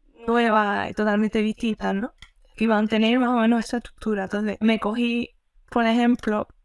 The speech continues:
los techos. Tú sabes, Luis, al final me, también me hice el curso de, de modelos para medir.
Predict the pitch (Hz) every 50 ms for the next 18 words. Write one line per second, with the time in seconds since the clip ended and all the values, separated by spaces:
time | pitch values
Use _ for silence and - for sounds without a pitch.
0 | _ _ - - - 220 214 - - - 240 240 247 247 - - - 247 254 269
1 | - - - _ _ _ _ _ _ - - 240 233 240 233 233 240 233 233 233
2 | 262 233 220 233 226 226 233 240 240 240 233 220 - - 214 - 233 214 214 208
3 | 226 233 226 220 233 226 - 220 214 208 208 208 214 220 214 214 208 220 - 247
4 | 254 277 262 - 269 247 240 247 240 233 240 233 233 226 226 220 226 233 233 226
5 | 220 220 214 214 214 214 214 214 214 208 208 208 214 - - 233 240 226 220 220
6 | 226 247 233 - 233 214 214 214 214 208 214 220 220 240 269 285 -